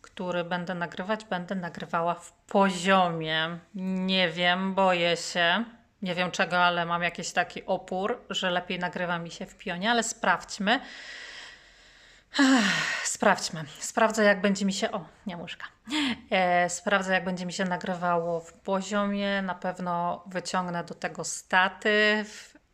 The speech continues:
żeby móc postawić telefon w różnych miejscach i, i działamy.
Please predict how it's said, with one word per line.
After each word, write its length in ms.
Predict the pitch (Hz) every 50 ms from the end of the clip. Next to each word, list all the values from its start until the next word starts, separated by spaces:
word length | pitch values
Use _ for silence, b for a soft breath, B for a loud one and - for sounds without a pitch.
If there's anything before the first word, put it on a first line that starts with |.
| _
żeby 420 | 214 175 175 185 190 175 175 190 180
móc 340 | 180 175 175 170 - - -
postawić 720 | - - 170 - - - 190 175 175 - 175 - - -
telefon 500 | - 180 175 175 175 175 - 190 180 170
w 40 | 165
różnych 420 | - 175 165 - 180 170 165 -
miejscach 840 | 180 175 175 175 185 185 - - - - - 190 175 175 175 180 175 - - _ _ _ _ _ _
i, 640 | - 190 180 175 175 202 202 - - - 233 262 254 262 254 269 _ _ _ _ _ _ _ _ _ _ _ _ _ _ _ _ _ _ _ _ _ _ _ - -
i 80 | - 175
działamy. 380 | - 196 214 247 226 208 180